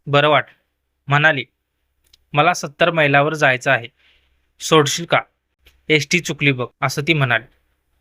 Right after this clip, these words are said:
त्यानंतर ड्रायव्हर खाली उतरला. म्हातारीची पाटी डिक्कीत टाकली आणि तिला आपल्या बाजूच्या सीटवर बसायला सांगितलं. आजी भलतीच खुश झाली.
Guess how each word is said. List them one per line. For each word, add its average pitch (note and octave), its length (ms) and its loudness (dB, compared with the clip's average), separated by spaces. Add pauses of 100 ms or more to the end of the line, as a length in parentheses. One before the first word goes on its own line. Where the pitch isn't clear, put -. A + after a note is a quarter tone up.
(260)
त्यानंतर D#3 360 2
ड्रायव्हर D3 420 2
खाली C#3 220 -4
उतरला. C3+ 380 -10 (360)
म्हातारीची D#3+ 460 -2
पाटी C3+ 440 -2 (540)
डिक्कीत C#3+ 420 -2
टाकली B2 300 -4 (680)
आणि D#3+ 240 0
तिला F3 160 2
आपल्या E3 240 -2
बाजूच्या C#3+ 420 -2
सीटवर C#3 340 -2
बसायला C3+ 400 0
सांगितलं. A2+ 400 -10 (840)
आजी C#3 200 -2
भलतीच C#3+ 460 -6
खुश D3 160 -2
झाली. B2 280 -2